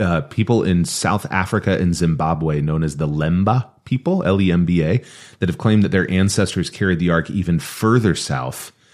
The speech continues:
and hid it in a deep cave in the mountains, their spiritual home in South Africa and Zimbabwe.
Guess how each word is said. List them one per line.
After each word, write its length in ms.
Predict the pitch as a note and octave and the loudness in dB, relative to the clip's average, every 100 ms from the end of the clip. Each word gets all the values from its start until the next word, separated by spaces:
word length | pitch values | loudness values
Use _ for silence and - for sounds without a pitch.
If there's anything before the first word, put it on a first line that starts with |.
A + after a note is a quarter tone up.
| _ _ _ - | _ _ _ -4
and 160 | F#2 | -2
hid 220 | F2 G#2+ G2+ | 0 2 2
it 80 | |
in 140 | E2 F2 | 2 0
a 80 | D2+ | 0
deep 380 | C#2+ F#2 - | 0 -2 -2
cave 460 | - - F2 F2 D2+ - | -8 -2 2 2 0 0
in 140 | E2+ | 0
the 40 | |
mountains, 540 | D#2 D#2 E2+ E2 E2 D2 | 2 2 0 0 -2 -2
their 140 | E2+ | -2
spiritual 500 | D#2 - E2 D2+ E2 | -4 -4 -4 -2 -2
home 240 | E2 D#2 C#2+ | -2 -2 -2
in 80 | |
South 300 | C#2+ F2 D2 | -4 -4 -4
Africa 280 | E2 D#2 - | -4 -6 -6
and 120 | D2 C#2 | -6 -6
Zimbabwe. 480 | C#2+ C#2 C2+ - | -8 -8 -10 -12